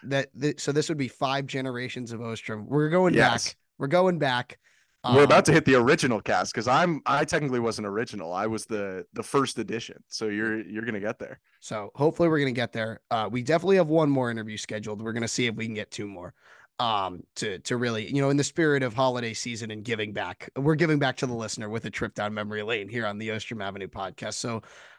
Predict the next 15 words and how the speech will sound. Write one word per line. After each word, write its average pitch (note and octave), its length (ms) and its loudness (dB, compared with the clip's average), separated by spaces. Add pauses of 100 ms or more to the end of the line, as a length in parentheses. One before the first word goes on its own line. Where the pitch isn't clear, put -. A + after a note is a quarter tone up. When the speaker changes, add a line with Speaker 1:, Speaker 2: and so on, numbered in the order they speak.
Speaker 1:
uh, G#2 380 0 (220)
Ben, C#3+ 420 2 (180)
thank C3+ 220 0
you C3 80 -4
so C#3 160 0
much C3 220 0
for B2 100 -2
your A#2+ 120 -2
time. B2 600 -4
Uh, A2 180 -4
it's G#2+ 140 -10
been A#2+ 160 -2
great A#2 340 -2
to, A2 420 -8
to, A2 180 -6